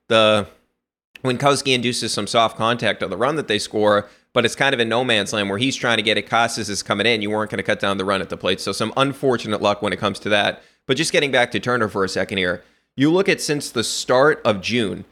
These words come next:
he leads all of Major League Baseball in R B Is with forty-nine. Entering Sunday during that stretch,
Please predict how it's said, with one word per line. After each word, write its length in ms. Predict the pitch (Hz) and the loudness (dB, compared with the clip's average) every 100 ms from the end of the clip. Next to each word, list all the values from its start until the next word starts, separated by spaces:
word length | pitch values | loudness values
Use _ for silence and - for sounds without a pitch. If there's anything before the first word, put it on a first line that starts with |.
| _ _ _ - | _ _ _ -2
he 120 | 156 | 0
leads 360 | 156 196 220 147 | 2 2 0 -2
all 340 | 143 151 180 | 2 4 4
of 80 | 165 | 2
Major 320 | 156 156 151 | 0 -2 -2
League 240 | 143 131 | -2 0
Baseball 480 | 123 135 - 117 104 | 0 0 0 2 2
in 80 | 104 | 2
R 160 | 110 117 | 2 2
B 140 | 113 | 2
Is 360 | 107 104 113 - | 2 2 -2 -4
with 140 | 101 | -4
forty-nine. 760 | - 127 120 117 107 82 67 113 - - | -2 0 0 0 0 0 -4 -8 -12 -2
Entering 380 | 139 190 208 165 | 2 2 2 2
Sunday 380 | - 160 143 120 | 2 2 4 2
during 220 | 127 127 | 0 2
that 180 | 120 110 | 0 0
stretch, 480 | - 110 92 - | 0 0 0 -6